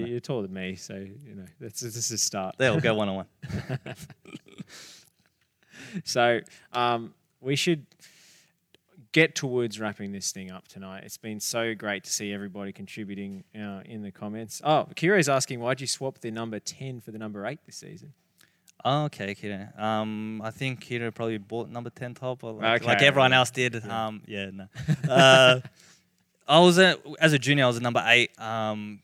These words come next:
Speaker 1: so, like, I wanted to go back to that sort of thing. Um, and yeah, that's why I've always liked the number eight, and the number came available. I don't know how much Robbie,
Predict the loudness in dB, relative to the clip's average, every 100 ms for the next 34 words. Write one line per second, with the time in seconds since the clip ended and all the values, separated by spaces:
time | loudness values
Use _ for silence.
0 | _ -6 -2 0 -2 -2 -2 -2 -4 -2
1 | 0 0 0 -4 -4 -4 -6 -10 -10 -10
2 | -10 -10 -12 -10 -8 -10 -14 -18 _ -14
3 | -12 -6 -2 -2 -4 -6 -4 0 2 2
4 | 0 -2 -4 -2 -2 -2 -6 -4 0 2
5 | 2 0 -8 -8 -8 -6 -8 -6 -8 -4
6 | 0 0 0 -4 -4 -4 -6 -10 -14 -6
7 | -4 -2 -4 -4